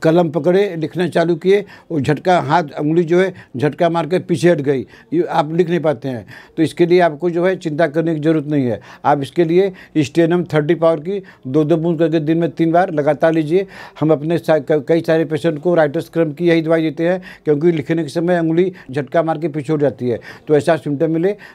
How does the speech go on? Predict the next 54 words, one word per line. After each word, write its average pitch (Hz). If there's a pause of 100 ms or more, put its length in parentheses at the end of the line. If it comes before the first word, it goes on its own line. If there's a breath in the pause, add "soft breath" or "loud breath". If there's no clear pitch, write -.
राइटर्स 143
क्रैम्प 165
का 175 (260 loud breath)
तो 147
आपको 147
sternum 156
metallicum 151
थर्टी 143
दो 156
दो 147
बूंद 151
करके 156
दिन 143
में 151
तीन 151
बार 156
लगातार 143
लीजिए 156 (300 loud breath)
और 131
जब 131
ठीक 160
हो 156
जाए 175
तो 170
sternum 156
टू 160
हंड्रेड 151
हफ्ता 143
में 151
एक 143
बार 156
लीजिए। 156 (260 loud breath)
आपका 131
राइटर्स 143
क्रैम्प, 165
चूँकि 156 (280 loud breath)
ये 151
ब्रेन 139
से 165
अटैच 160
रहता 160
है, 175 (120)
टाइम 156
लगेगा, 156 (240 loud breath)
लेकिन 139
इसी 160
दवाई 160
से 180
आपका 160
राइटर्स 147
क्रैम्प 156
ठीक 127
हो 98
जाएगा। 82